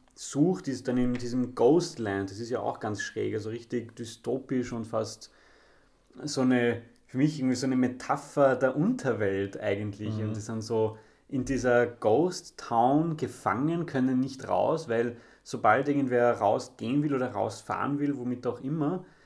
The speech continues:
Speaker 1: kommen dann, also erscheinen auf einmal Geister, also Tote, die die Leute daran hindern, da aus dieser Ghost Town rauszukommen.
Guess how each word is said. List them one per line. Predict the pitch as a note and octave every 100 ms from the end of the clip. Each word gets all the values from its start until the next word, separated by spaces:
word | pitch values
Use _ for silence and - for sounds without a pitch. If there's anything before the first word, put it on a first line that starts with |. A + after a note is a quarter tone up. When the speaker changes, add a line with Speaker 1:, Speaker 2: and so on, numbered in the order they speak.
| _ _ -
Speaker 1:
kommen | C3+ C#3 D#3+ D#3
dann, | C3+ C3+ -
also | A#2
erscheinen | C3+ A#2+ - A2+ D3+ C#3+
auf | C3
einmal | C3+ C3+ C3
Geister, | B2+ G#2+ A#2 D3 - -
also | A2 A2+
Tote, | A2 A2+ A#2+ - D#3+ E3+ D#3 D3 - _ _ _ _ _ - -
die | G#2+ G#2+ C3+ D3 D3+ D3 - - -
die | - -
Leute | A#2 A#2 B2+
daran | C3 C3
hindern, | B2+ F#3+ D3+ A2+
da | G#2+ G#2 G#2+
aus | G#2+
dieser | - A2+ A#2
Ghost | A#2 C#3+ -
Town | G#2+ G#2
rauszukommen. | G2 G2+ - - B2+ B2+ D3+ D#3+ D#3